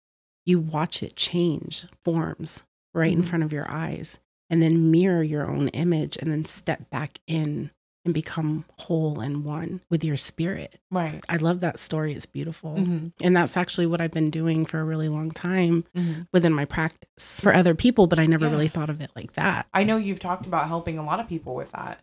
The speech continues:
Speaker 1: Mm-hmm.
Speaker 2: the fragmented souls and leaving. We did a whole episode on it. So if you don't understand what we're talking about,
Speaker 1: Mm-hmm.
Speaker 2: go ghosts, poltergeists,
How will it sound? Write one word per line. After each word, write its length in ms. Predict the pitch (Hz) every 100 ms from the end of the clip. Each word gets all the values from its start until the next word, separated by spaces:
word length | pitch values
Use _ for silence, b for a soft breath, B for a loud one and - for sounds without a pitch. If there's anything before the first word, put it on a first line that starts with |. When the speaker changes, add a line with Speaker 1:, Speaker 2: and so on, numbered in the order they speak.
| -
Speaker 1:
Mm-hmm. 360 | 151 151 147
Speaker 2:
the 100 | 160
fragmented 640 | 165 160 156 151 156 160 151
souls 300 | 156 151 156
and 140 | 151
leaving. 360 | 156 151 147 185
We 120 | 185
did 180 | 180 165
a 60 |
whole 180 | 160 165
episode 440 | 147 147 165 151 151
on 160 | 147
it. 160 | 147 -
So 260 | 156 147 147
if 180 | 151
you 80 | 156
don't 80 | 151
understand 340 | 151 156 151 147
what 80 |
we're 80 | -
talking 240 | 147 156 151
about, 320 | 143 143 143 _ -
Speaker 1:
Mm-hmm. 320 | 170 165 147 151 -
Speaker 2:
go 280 | 160 143 - 175
ghosts, 640 | 165 175 226 240 - - - _
poltergeists, 720 | - 196 196 190 180 185 185